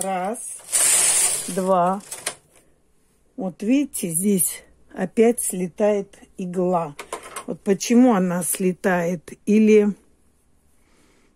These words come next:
чё, что-то не хватает? Или грузов?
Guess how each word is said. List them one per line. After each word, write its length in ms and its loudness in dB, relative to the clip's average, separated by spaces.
чё, 200 -12
что-то 440 0
не 140 6
хватает? 880 -2
Или 240 2
грузов? 720 4